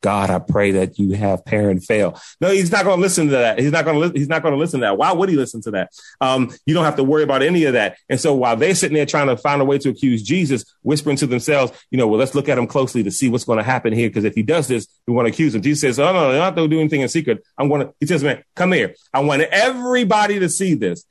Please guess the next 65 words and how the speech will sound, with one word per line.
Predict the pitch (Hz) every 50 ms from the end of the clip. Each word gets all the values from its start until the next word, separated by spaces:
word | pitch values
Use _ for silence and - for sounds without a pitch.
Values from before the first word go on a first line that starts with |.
| _ _ _
And, | - 139 143 151
and, | - 143 147 147
and | 156 143 139
no | 143 143
matter | 147 147 143 139
what | 139 160 175 175
they | 180
try | 160 180 160
to | 156
do | 151 151
behind | 147 135 131 135 131 123
your | 120
back | 110 160 175 180 175 160
or | 139 127
whether | 135 135 131 123
they | 123 123 117
whisper | 123 156 175 175 - 175 156
about | 151 156 156 156 156
you, | 156 147
Michael, | 156 156 151 156 151
anything | 147 151 151 156 143
like | 143 143
that, | 151 151 139
or | 127
Sister | - 156 143 - 151
Karen, | - 160 151 147 147 143 147 - - _ _ - -
here's, | 117 151 170 151 156 151 - _ _ _ _ _ -
you | 117 123 160 156
don't | 160 151
have | 147 139
to | 151
worry. | 139 160 147 - - -
God | - 147 156 170 180 175
will | 165 160
then | 147 160 156 151
say, | - 165 151 151
"Listen, | 151 160 160 151 131 110 95 - _ _
I'm | - 127 139 135
gonna | 151 147 139 127
put | - - 170 165 151
Sister | - 143 - 151
Karen | - 165 151 151 143
on | 139 131
the | 123
platform. | - - 160 160 147 143 139 143
I'm | 139
gonna | 135 135 123 107
show | - - - 190 196 208 196
you | 180 156 135 120
what | 113 120 113
I'm | 113 110
gonna | 113 110 104 104
do | 90 110 101
for | - - 110
her. | 110
I'm | 110 120 127
gonna | 139 135
show, | 123 - 151
I | 147
want | 147 160 165 156
you | 151 131
to | 135
stand | - - 165 165 160
here | 165 156
where | 139 135 -